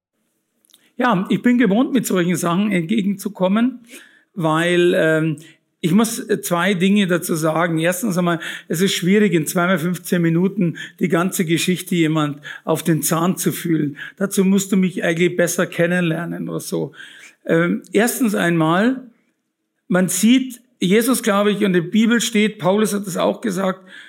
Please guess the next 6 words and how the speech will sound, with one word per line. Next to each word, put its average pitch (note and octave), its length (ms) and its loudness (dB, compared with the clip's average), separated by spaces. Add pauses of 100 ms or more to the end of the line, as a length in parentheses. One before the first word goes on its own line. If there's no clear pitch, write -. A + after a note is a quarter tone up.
(180)
an - 140 -2
den F#3 120 2
Früchten A#3 540 0
werdet F#3 380 0
ihr F#3+ 180 4
erkennen. F3+ 720 -2